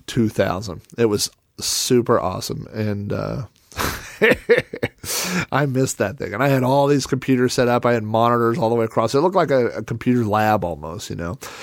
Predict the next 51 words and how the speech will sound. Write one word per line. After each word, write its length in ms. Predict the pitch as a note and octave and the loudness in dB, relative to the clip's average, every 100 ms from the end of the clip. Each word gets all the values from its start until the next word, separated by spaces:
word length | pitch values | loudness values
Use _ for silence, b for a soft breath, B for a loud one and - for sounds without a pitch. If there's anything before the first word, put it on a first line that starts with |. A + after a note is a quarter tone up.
| B - | B -2
It's 100 | G#2 | -2
very 420 | A2 D3 D3 C3+ | 2 4 4 2
cool. 340 | - G2+ A#1+ C2 | 2 0 0 -2
I 60 | |
really 300 | G#2 A2+ A2+ | 0 2 2
miss, 340 | G#2 F#2 - - | -2 -6 -6 -4
uh, 260 | G2+ F2+ G#2+ | -4 -4 -4
Mammoth 380 | A2+ F#2 F2+ | -4 -4 -4
Desk 260 | - F2+ - | -2 -2 0
two 140 | - | -2
thousand. 400 | - - G1+ - | -2 -2 -2 -2
And 140 | G1+ B2+ | -2 0
that 120 | D#3 | 2
must 200 | D#3 D3 | 0 0
have 80 | B2 | 0
been 140 | C#3 | 0
around 400 | B2+ B2+ C#3+ A#2+ | 2 4 4 2
the 80 | A2+ | 0
year 220 | A2+ A2+ | 2 2
two 160 | G#2+ A2+ | 0 -2
thousand. 440 | A2 A#2 F#2 E2 | 0 -2 -2 -6
I, 140 | F2 - | -8 -6
I 80 | - | -8
think 160 | - | -4
that's 180 | F#2 - | -4 -2
why 280 | - - - B B B B B | -2 0 -2 B B B B B
I 100 | G2+ | -2
came 300 | - - - | 0 0 0
up 120 | - | -2
with 100 | - | 0
that 160 | - - | -2 -2
name. 260 | C2 C2 _ _ _ _ _ _ _ _ B B B B B | -8 -10 _ _ _ _ _ _ _ _ B B B B B
Now, 140 | F#3 G3+ | 2 2
at 140 | E3+ | 2
this 200 | B3+ D4+ | 2 2
time, 380 | - G3+ G#3 G3+ | 2 4 4 2
it 100 | - | -2
kind 360 | - F3+ G#3+ | 0 2 4
of 120 | A3 F3+ | 2 2
gets 280 | F#3+ E3+ | 2 0
hard 300 | - E3 E3+ | 0 2 2
to 80 | E3 | 0
track 500 | D#3 - E3 E3+ E3+ | -4 0 4 4 2
computers, 720 | - B2 - F3+ F#3 C3+ B2 | -2 -2 0 2 4 4 4
like, 200 | B2 A2 | 2 2
what 300 | A2+ A2 C3+ | 0 2 0
computer 400 | A2 C3 - C3+ | 0 -2 2 4
did 160 | C3 B2+ | 4 4
you 160 | B2+ - | 2 2
own, 300 | C#3 F3+ D#3+ | 2 2 0
because 320 | C#3 D3+ C3+ | 0 0 0